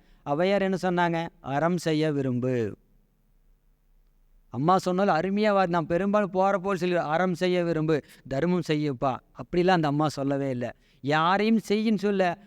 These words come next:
அறம் செய்ய அடுத்த ஒரு வார்த்தை நீங்க பார்க்கணும். அந்த சொல் விரும்பு. யார் விரும்பணும்? நானாக விரும்பணும். செய்தால் என்ன நன்மை நான் உணர்ந்து கொள்ளணும், உணர்ந்தளவுக்கு செய்யணும்.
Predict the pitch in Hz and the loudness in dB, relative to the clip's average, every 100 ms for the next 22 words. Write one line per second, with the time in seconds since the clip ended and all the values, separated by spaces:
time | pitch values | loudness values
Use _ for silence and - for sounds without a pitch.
0 | _ 123 147 185 226 214 - 208 208 214 | _ -2 0 2 2 0 0 0 2 0
1 | 208 131 160 190 - - 233 220 202 185 | -2 -4 -2 -4 -6 -4 0 0 2 2
2 | 190 196 190 180 165 165 165 160 151 143 | 2 2 0 0 2 2 2 0 -2 -2
3 | - 202 151 - - - 127 147 160 165 | 0 2 0 -4 -18 -18 -6 -2 -2 -2
4 | 156 151 160 147 123 _ 135 135 196 190 | -2 0 0 0 -4 _ -6 0 2 2
5 | 185 180 180 165 120 - _ _ - 123 | 0 2 2 0 -2 -10 _ _ -8 -4
6 | 143 165 170 170 180 160 123 104 98 - | -2 -2 -2 -2 -2 -2 -2 -4 -6 -10
7 | _ _ _ _ _ _ _ _ _ - | _ _ _ _ _ _ _ _ _ -6
8 | 170 196 214 214 170 180 220 208 196 190 | -2 0 2 2 2 0 -2 -2 -2 0
9 | 202 170 170 185 180 214 196 185 185 175 | 0 0 -2 -2 -2 -2 -2 0 0 0
10 | 165 - - 135 156 185 185 185 190 208 | -2 -4 -10 -4 0 0 0 0 0 0
11 | 156 139 120 | -2 -4 -6